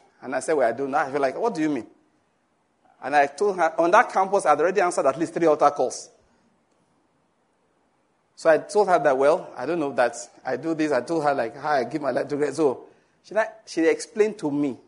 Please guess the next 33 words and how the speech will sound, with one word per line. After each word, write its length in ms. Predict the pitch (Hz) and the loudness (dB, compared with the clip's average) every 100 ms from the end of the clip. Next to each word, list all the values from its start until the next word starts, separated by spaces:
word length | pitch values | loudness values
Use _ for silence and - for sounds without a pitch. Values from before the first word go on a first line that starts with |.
| _ | _
that, 180 | 143 143 | 0 2
no, 100 | 156 | 2
it 40 | |
doesn't 200 | 147 151 | 0 -2
work 200 | 135 123 | -2 -4
like 180 | 110 107 | -4 -6
that. 300 | 107 - - _ _ _ _ _ _ _ | -8 -10 -18 _ _ _ _ _ _ _
That 100 | - | -6
once 140 | 135 135 | -4 -4
you 60 | |
give 160 | 139 214 | -6 0
your 80 | 165 | 4
life 160 | 165 | 2
to 100 | 160 | 0
Christ 340 | 135 160 143 - | -4 0 -2 -2
once, 360 | 127 135 - - | -6 -6 -10 -14
he 80 | 123 | -4
has 160 | 117 - | -4 -2
collected 480 | 123 123 - 120 | -4 -4 -4 -6
it. 180 | - - - _ _ _ _ _ | -6 -16 -20 _ _ _ _ _
It 40 | |
doesn't 240 | 139 180 220 | 0 0 0
mean 100 | 202 | 4
you 80 | 156 | 4
are 80 | |
perfect. 640 | 135 151 143 - - - - 156 | 4 0 -2 -4 -12 -18 -10 -6
Even 160 | 202 | -4
if 100 | 190 | -4
you 60 | 160 | -4
do 140 | 147 | -6
what 200 | 170 165 | -2 -2
is 120 | 139 | -4
wrong, 320 | 127 127 113 | -2 0 0